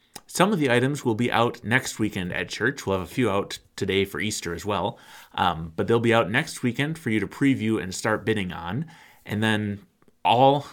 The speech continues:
uh, all the auction items will end at one o'clock on,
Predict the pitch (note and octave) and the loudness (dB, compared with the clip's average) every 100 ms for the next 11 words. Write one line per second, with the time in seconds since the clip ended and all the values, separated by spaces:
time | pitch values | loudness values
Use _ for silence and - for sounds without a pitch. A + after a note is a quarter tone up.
0 | - - - F#2+ F2+ F2 G2+ A#2+ A#2 A2 | -18 -20 -10 -4 -4 -2 4 4 6 4
1 | A#2 - G#2+ A2+ G2+ G2 F#2+ B2+ C3+ C3 | 2 -2 -2 -2 -2 -2 -2 0 0 -2
2 | D#3+ - F#2+ - A2 B2 - G#2+ G#2 - | -4 -4 -4 -2 -2 -4 -2 0 0 -2
3 | - C3 - F#2+ F#2 F2 F2 F2+ | -12 -14 -8 -6 -4 -6 -8 -12